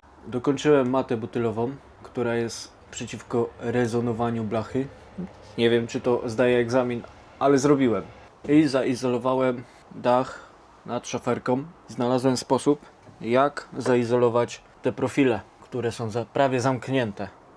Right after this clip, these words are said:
Jest dostęp, ale jest mały dostęp. No, ale to już zostawiam dla siebie, jak ja to zrobiłem. Jedyne, czego nie mogę zrobić, ale zrobię, to tą matę butylową na suficie, nie mogę jej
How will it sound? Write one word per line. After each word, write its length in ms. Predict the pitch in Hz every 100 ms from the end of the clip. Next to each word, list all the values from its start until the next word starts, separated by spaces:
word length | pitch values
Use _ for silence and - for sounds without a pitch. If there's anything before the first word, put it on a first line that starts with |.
| -
Jest 200 | 139 131
dostęp, 460 | 135 143 - 135 - - - - -
ale 240 | 120 120 - _ _ -
jest 440 | 127 120 - - - 117
mały 360 | 110 120 107
dostęp. 340 | 98 95 101 - - - - - 165
No, 140 | 120 -
ale 220 | 117 120
to 100 | 120
już 180 | 143 113
zostawiam 480 | 123 117 127 117 113
dla 140 | 117
siebie, 320 | - 113 85 76
jak 200 | 120 107
ja 120 | 110
to 120 | 98 95
zrobiłem. 420 | 104 104 92 73 - - - -
Jedyne, 360 | 135 131 160 156
czego 240 | 147 139
nie 120 | 139 139
mogę 280 | 151 123
zrobić, 640 | 110 120 101 113 165 - - - - - - 202
ale 240 | 170 185
zrobię, 480 | 131 110 107 117 180 - - -
to 280 | - 123 123 -
tą 280 | 123 123 117 - -
matę 320 | 123 165 151
butylową 500 | 127 123 123 117 117
na 160 | 113 117
suficie, 480 | - 123 117 - 117
nie 120 | 123
mogę 240 | 131 127
jej 360 | 127 120 120 117